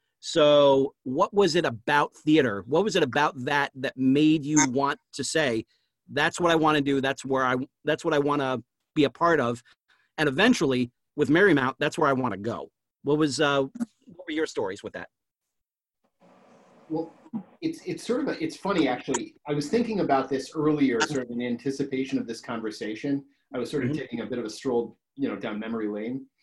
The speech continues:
Speaker 1: Right.
Speaker 2: And Liz and I certainly have talked about this, you know, fairly recently,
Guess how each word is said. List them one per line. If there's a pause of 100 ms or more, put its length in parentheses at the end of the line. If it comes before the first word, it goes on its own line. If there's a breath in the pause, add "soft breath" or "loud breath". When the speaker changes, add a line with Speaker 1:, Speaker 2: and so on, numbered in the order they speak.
(300 loud breath)
Speaker 1:
Right. (200)
Speaker 2:
And
Liz
and
I
certainly
have
talked
about
this, (1000)
you
know,
fairly
recently,